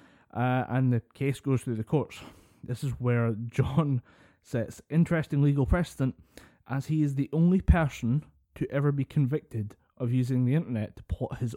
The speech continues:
own murder. He was charged with this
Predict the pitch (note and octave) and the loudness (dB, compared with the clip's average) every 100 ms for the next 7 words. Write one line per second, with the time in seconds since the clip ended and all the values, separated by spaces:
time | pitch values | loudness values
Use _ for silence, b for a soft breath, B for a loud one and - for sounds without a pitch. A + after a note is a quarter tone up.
0 | - D3+ D#3 D3 C3+ - - _ _ _ | 0 2 2 0 -2 -6 -14 _ _ _
1 | _ _ _ _ _ _ _ _ _ _ | _ _ _ _ _ _ _ _ _ _
2 | _ - F3 F3 - F3 E3+ G#2+ A#2 - | _ 2 4 4 2 0 2 0 -2 -12
3 | - _ _ _ _ _ _ - B2+ A#2+ | -20 _ _ _ _ _ _ -4 0 0
4 | G2+ - - | -2 -8 -20